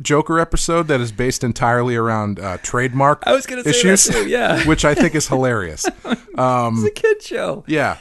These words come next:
Speaker 2: Like, Paul, stop pitching us, like, legalese,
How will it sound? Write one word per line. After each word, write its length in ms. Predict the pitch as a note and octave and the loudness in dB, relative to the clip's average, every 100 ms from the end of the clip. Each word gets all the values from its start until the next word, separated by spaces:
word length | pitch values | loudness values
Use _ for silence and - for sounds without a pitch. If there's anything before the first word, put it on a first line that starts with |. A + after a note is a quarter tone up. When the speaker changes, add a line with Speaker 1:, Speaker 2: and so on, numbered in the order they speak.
| - | -8
Speaker 2:
Like, 180 | A#3 - | -8 -6
Paul, 460 | C4+ C4+ F#3 - | -4 0 -2 -4
stop 360 | - B3+ C4 C4 | -8 -4 -4 -4
pitching 380 | C4+ C4 B3+ G#3 | -10 -8 -8 -8
us, 260 | G3 - | -8 -8
like, 220 | F#3 F3 | -8 -8
legalese, 680 | E3+ F3 F3+ F3 E3+ F3 - | -6 -8 -4 -4 -4 -6 -10